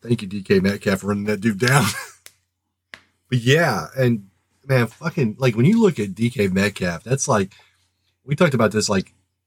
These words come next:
when we were talking about wrestling before, like, how Drew McIntyre looks like a fucking, like,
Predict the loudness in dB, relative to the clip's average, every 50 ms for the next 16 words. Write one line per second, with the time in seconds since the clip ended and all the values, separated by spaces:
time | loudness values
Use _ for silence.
0 | _ _ _ _ _ _ -8 -2 0 0 2 4 4 2 2 4 4 2 2 2
1 | 0 0 -2 -2 -6 -10 -12 -18 -10 -2 -2 -2 -2 -2 -8 -4 -4 -4 -4 -4
2 | -10 -12 -8 -2 0 0 0 0 -4 -2 0 0 2 0 0 -2 -2 -4 -4 -4
3 | -6 -14 -14 -18 _ -20 -18 -18 -20 -20 -20 _ _ _ -20 -20 -20